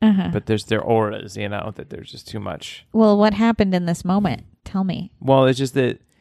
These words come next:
Speaker 2: so they were
Speaker 1: Like, what physically happened?
Speaker 2: They had a wrestling match.
Speaker 1: Oh, okay.
Speaker 2: But they referred
Speaker 1: Like, they
Speaker 2: to it
Speaker 1: turned on each other?
Speaker 2: Well, Macho Man Randy Savage's manager slash love interest was really his wife, and then later on, on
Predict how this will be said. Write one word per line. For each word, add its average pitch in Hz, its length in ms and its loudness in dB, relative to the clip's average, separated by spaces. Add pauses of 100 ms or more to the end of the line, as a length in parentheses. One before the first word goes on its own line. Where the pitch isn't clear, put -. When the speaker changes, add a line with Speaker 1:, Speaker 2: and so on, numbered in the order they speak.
(140)
Speaker 2:
so 127 180 -2
they 127 180 2
were 123 320 2
Speaker 1:
Like, 208 140 -4
what 233 140 2
physically 220 520 2
happened? - 640 -6
Speaker 2:
They 131 140 -2
had 123 160 2
a 110 60 2
wrestling 104 360 -4
match. - 320 -12 (800)
Speaker 1:
Oh, 240 360 8
okay. 185 340 0
Speaker 2:
But - 80 0
they 123 80 4
referred 139 360 2
Speaker 1:
Like, - 0 -
they - 60 6
Speaker 2:
to 127 60 4
it 127 80 6
Speaker 1:
turned 233 240 2
on 262 100 2
each 254 160 -4
other? 302 380 -4 (100)
Speaker 2:
Well, 131 340 4 (640)
Macho 135 300 2
Man 139 180 2
Randy 127 200 0
Savage's 117 680 -2 (920)
manager 123 580 2
slash 113 500 0 (400)
love 117 240 2
interest 117 640 0
was 113 300 0
really 117 220 6
his 98 160 2
wife, 101 360 2
and 104 120 0
then 101 120 0
later 98 300 2
on, 95 320 0
on 101 260 0